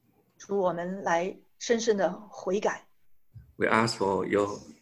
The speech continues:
Speaker 2: forgiveness.
Speaker 1: 主啊，求你的赦免。
Speaker 2: I pray that, you know, as we take the bread, you will expose any hidden sin in our life.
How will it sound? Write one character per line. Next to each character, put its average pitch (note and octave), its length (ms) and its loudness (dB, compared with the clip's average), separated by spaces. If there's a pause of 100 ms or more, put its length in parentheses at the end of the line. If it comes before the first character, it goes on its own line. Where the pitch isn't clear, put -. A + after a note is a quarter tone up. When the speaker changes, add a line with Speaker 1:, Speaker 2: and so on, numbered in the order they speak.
Speaker 2:
forgiveness. G2 720 -4 (520)
Speaker 1:
主 F#3+ 120 -4
啊， F3+ 100 0
求 G3+ 300 2
你 A3 120 0
的 - 140 -2
赦 A3 340 6
免。 - 220 -10 (500)
Speaker 2:
I G2 140 -4
pray B2+ 300 8
that, A#2 160 6
you G#2+ 120 6
know, G#2+ 240 6
as G2+ 220 2
we G2+ 80 0
take A#2 220 -2
the G#2 80 4
bread, A2 400 6
you A#2+ 280 8
will G#2+ 380 6 (960)
expose A2+ 720 8 (320)
any B2+ 600 10
hidden B2+ 420 8
sin A2 340 6
in G2 80 0
our G2+ 240 2
life. F#2+ 280 -2